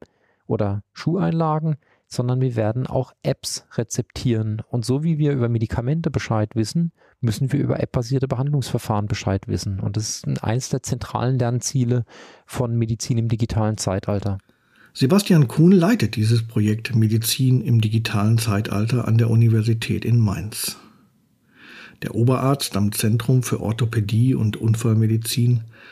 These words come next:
Speaker 2: weiß, dass zum Beispiel Videospiele als Therapie mittlerweile verschrieben werden.
Speaker 1: Die ersten Apps sind rezeptierbar.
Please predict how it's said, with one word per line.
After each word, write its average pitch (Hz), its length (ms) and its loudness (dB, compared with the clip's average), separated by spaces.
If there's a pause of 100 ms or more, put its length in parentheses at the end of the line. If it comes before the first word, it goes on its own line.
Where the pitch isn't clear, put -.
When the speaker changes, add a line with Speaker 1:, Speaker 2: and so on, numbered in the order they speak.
(220)
Speaker 2:
weiß, 90 540 -2 (320)
dass - 220 -4
zum 127 160 4
Beispiel 143 500 0
Videospiele 120 1080 2
als 113 220 -2
Therapie 110 680 -2
mittlerweile 104 680 -2
verschrieben 123 600 -2
werden. - 220 -14 (800)
Speaker 1:
Die - 60 -6
ersten 123 320 -2
Apps - 340 -4
sind 139 220 -2
rezeptierbar. 185 800 -2